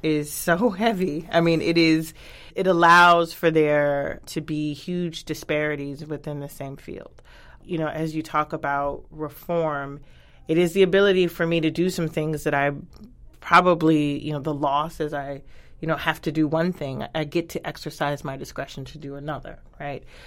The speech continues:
Um, my, my choice in, in what charges to bring, um, or conversely not to bring. Or, you know, we had a policy around retail theft that is contrary to what the, the state law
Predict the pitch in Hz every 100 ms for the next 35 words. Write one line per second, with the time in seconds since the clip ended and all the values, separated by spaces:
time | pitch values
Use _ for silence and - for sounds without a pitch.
0 | - - 143 143 139 147 151 151 151 -
1 | 175 160 160 151 143 - 147 139 147 135
2 | - 143 139 139 143 151 131 139 139 131
3 | 135 123 - - - - 139 139 127 156
4 | 151 151 - 233 285 - 269 247 254 -
5 | 165 143 - 147 147 143 151 - - -
6 | - - 156 147 135 156 156 151 143 156
7 | 147 147 156 151 143 143 147 - 151 151
8 | 180 170 - - - - - - 151 143
9 | 151 143 - 160 160 160 160 151 151 151
10 | 147 - 143 147 - 165 - 170 165 -
11 | 147 143 139